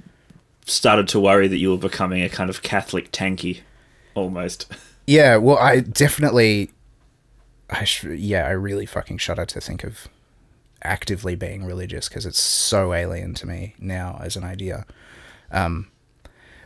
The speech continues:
Speaker 2: but basically, like, I just came to the position that it's like, if there's a supreme and all-powerful being, then I've just gotta fucking live and then
Speaker 1: See
Speaker 2: he'll
Speaker 1: what happens.
Speaker 2: Yeah, he'll sort me out at the end, and if he punishes me, well, then fuck him.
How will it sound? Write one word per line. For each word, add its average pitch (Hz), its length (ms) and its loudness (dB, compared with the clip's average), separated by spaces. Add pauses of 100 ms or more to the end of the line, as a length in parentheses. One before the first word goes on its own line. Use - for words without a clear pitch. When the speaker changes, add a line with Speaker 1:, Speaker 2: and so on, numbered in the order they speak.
Speaker 2:
but - 140 4
basically, 156 440 6
like, 98 440 2 (480)
I 117 100 0
just 123 160 2
came 120 240 2
to 110 80 0
the 104 80 0
position 95 340 -2
that 90 80 -2
it's 90 120 -4
like, - 180 -2
if 180 120 0
there's 220 140 4
a 202 80 4
supreme 135 440 6
and 107 80 2
all-powerful 95 580 0
being, 90 460 -2
then 104 140 -2
I've 110 140 2
just 104 180 0
gotta 95 140 -2
fucking 85 580 -6
live 92 440 -4 (200)
and 92 520 -2
then 90 440 -6 (1300)
Speaker 1:
See - 200 0
Speaker 2:
he'll 104 120 6
Speaker 1:
what 101 100 4
happens. 104 360 0
Speaker 2:
Yeah, 139 180 8
he'll 127 240 6
sort 127 300 6
me 120 100 6
out 113 140 6
at - 80 0
the 107 120 -2
end, 120 140 4
and 107 80 2
if 98 80 -2
he 101 100 -4
punishes 117 480 0
me, 101 140 0
well, 104 140 2
then 101 120 0
fuck - 340 0
him. 95 340 -6